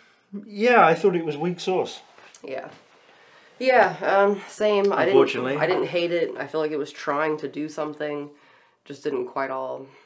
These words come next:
Speaker 2: meld together for me. And, um, yeah, I felt pretty frustrated with how it ended. Um,
Speaker 1: Yeah. Um,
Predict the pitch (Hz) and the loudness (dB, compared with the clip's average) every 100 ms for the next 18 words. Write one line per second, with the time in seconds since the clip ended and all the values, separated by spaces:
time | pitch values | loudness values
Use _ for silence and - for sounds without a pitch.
0 | _ - 135 131 127 123 135 127 127 127 | _ -16 -14 -12 -14 -10 -8 -8 -10 -12
1 | 131 123 123 135 _ _ _ _ _ _ | -12 -10 -10 -12 _ _ _ _ _ _
2 | 62 55 - 80 - - 147 - - - | -12 -12 -10 -10 -10 -12 -14 -12 -10 -10
3 | - 127 113 - - - _ 139 131 - | -10 -12 -12 -14 -20 -20 _ -12 -12 -10
4 | 131 - 131 131 127 127 135 - - 131 | -12 -10 -14 -12 -12 -14 -16 -18 -14 -14
5 | - - - - - _ _ _ _ _ | -12 -14 -12 -14 -16 _ _ _ _ _
6 | _ _ _ _ _ _ _ - - - | _ _ _ _ _ _ _ -18 -14 -14
7 | - 143 _ _ _ _ _ _ _ _ | -16 -18 _ _ _ _ _ _ _ _
8 | 165 165 175 143 101 - - _ _ _ | -14 -2 0 0 -2 -8 -20 _ _ _
9 | _ - 85 120 110 113 113 | _ -20 -12 -10 -8 -10 -14